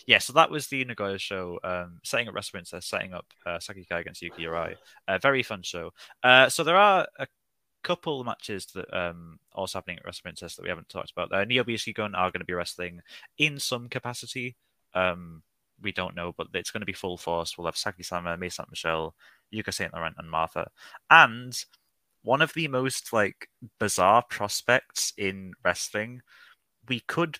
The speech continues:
be about to have Rika Tatsumi as an N W A champion because Rika Tatsumi is defending her I P belt against the returning Max the Impaler, who is the current N W A World Women's Champion.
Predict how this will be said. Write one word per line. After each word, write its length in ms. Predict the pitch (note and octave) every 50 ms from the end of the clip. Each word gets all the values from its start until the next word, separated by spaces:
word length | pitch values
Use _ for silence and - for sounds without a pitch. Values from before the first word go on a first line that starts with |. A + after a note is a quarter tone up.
| -
be 220 | - D3 D3+ D#3 C#3+
about 300 | B2 A2+ B2+ C3+ A#2+ -
to 100 | - B2
have 260 | A#2+ C3 A#2 G#2+ -
Rika 260 | G#2 A2+ A2+ - -
Tatsumi 600 | - - B2 - - - - G#2 G2+ G2 F#2 F2 -
as 220 | - F#2+ F#2+ -
an 120 | G#2+ F#2+ F#2 -
N 240 | G#2 G#2 A#2 A2+
W 360 | G#2+ - - - G2+ F#2+ F#2 G2
A 140 | G2 F#2+ F#2
champion 580 | - - G2 F#2+ F#2+ - - F#2 D#2+ D#2 D#2 D#2+
because 280 | - F2+ - F#2+ -
Rika 180 | A2+ A#2+ - -
Tatsumi 380 | - A#2+ - - A2+ G2+ F#2+ G2
is 120 | G#2+ -
defending 540 | - A2+ - - C3+ C#3+ C#3 - B2 A#2 G#2+
her 180 | G#2+ G#2+ G2+
I 120 | G2+ G#2+ A2
P 180 | - A2 G2+ G2
belt 280 | - F#2 F2+ F2+ - _ _ - - - - _
against 420 | - G2+ F#2 F#2 F2+ - - - - _ _
the 100 | G2+ F#2
returning 420 | F2+ - - F#2 F2 F2 E2+ E2
Max 240 | E2+ F2 - - -
the 140 | - F#2 F2
Impaler, 380 | E2 - - F2 E2+ E2 E2+ E2
who 100 | F#2+ G#2+
is 120 | A2+ -
the 100 | - -
current 400 | - - - D3+ C#3 B2+ A#2 G#2 -
N 200 | - G#2 A2 A2+ G#2
W 340 | A2 F#2 G#2+ F#2+ F2+ F2+
A 120 | F#2 F2 E2+
World 320 | D#2+ F2+ F2 E2+ E2+ -
Women's 260 | F#2+ F2 E2 E2 E2
Champion. 480 | - - D#2+ D#2+ D#2+ - E2+ - -